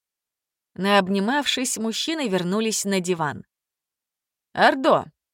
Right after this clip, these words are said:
ты чего такая бледная? Ты в отпуске была или призраков ловила?" — съехидничал Громов.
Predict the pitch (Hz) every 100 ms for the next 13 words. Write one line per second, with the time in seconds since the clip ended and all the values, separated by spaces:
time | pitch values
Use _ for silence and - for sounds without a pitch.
0 | _ - 202 - 277 392 359 349 339 277
1 | 269 165 160 156 135 - _ _ _ _
2 | 202 247 294 392 - 185 - 180 175 160
3 | - - _ - 349 359 - 240 180 180
4 | 180 170 185 180 165 156 147 - _ _
5 | _ _ _ _ _ - 202 190 - 185
6 | 185 185 214 214 208 170 139 -